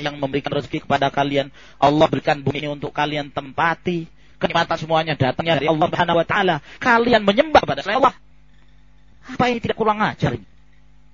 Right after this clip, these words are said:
Hah? Nah,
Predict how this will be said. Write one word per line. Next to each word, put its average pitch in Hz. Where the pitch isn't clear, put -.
Hah? 120
Nah, 127